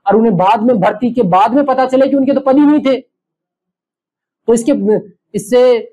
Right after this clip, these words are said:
यही निकलता है कि जो ऊपर आपकी ये ऐसे तानाशाह बैठे हुए हैं,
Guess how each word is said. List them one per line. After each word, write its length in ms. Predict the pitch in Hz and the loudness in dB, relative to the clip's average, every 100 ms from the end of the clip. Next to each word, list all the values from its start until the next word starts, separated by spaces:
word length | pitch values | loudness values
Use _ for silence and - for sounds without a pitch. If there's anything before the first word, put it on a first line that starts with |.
| _ | _
यही 300 | 156 214 285 | -2 2 2
निकलता 400 | 262 254 254 254 | 2 0 -2 0
है 260 | 233 233 285 | 0 0 0
कि 140 | 294 | 0
जो 120 | 285 269 | 0 0
ऊपर 640 | 233 - 233 254 269 - - | -4 -2 0 2 2 -2 -2
आपकी 720 | 190 202 - 240 254 247 214 208 | -2 -2 -4 -4 -4 -4 -8 -4
ये 160 | 220 | -2
ऐसे 300 | 220 220 247 | -2 -2 -2
तानाशाह 540 | 240 202 214 220 226 226 | -2 -2 -2 -2 -2 0
बैठे 360 | 185 196 233 | 0 0 0
हुए 180 | 240 226 | 0 0
हैं, 360 | 190 196 247 | -2 -4 -4